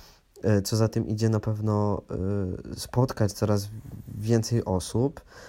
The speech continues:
e, zmienić troszeczkę, e, miejsce swojego pobytu, co za tym idzie, e, spotkać nowe osoby i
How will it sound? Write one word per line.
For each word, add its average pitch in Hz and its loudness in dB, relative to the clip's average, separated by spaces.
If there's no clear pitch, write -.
e, 104 4
zmienić 110 4
troszeczkę, - -2
e, 98 4
miejsce 98 0
swojego 101 0
pobytu, 101 2
co 110 0
za 101 2
tym 95 -2
idzie, 92 2
e, 90 -4
spotkać - 0
nowe 104 2
osoby 92 0
i 104 -2